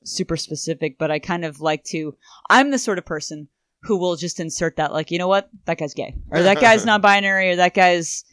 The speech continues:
Speaker 1: have, I have
Speaker 2: Right.
Speaker 1: headcanon. I have a lot of headcanon.
Speaker 2: Sure.
Speaker 1: But I don't know what's been confirmed.
Speaker 2: What about you, Aubrey?
Speaker 1: So.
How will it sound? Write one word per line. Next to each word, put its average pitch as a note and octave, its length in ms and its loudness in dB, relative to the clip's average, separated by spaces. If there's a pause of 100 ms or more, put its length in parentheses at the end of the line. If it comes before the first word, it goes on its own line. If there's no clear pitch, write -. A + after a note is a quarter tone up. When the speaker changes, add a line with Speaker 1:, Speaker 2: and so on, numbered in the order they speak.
Speaker 1:
have, F3 380 2
I F#3 60 4
have A3+ 180 4
Speaker 2:
Right. E3+ 400 -2
Speaker 1:
headcanon. A#3+ 340 -2
I A3+ 40 -2
have F#3+ 140 -2
a E3+ 40 -4
lot E3 120 0
of D3+ 60 -4
headcanon. C#3+ 440 -8
Speaker 2:
Sure. A2 420 -2
Speaker 1:
But F3+ 120 2
I F#3+ 40 4
don't G#3+ 120 2
know G3+ 140 2
what's F3+ 220 -2
been E3+ 200 0
confirmed. D3 560 -8
Speaker 2:
What C#3 120 0
about C3 260 0
you, A#2 160 -2
Aubrey? E2+ 420 -6
Speaker 1:
So. C#3+ 400 -8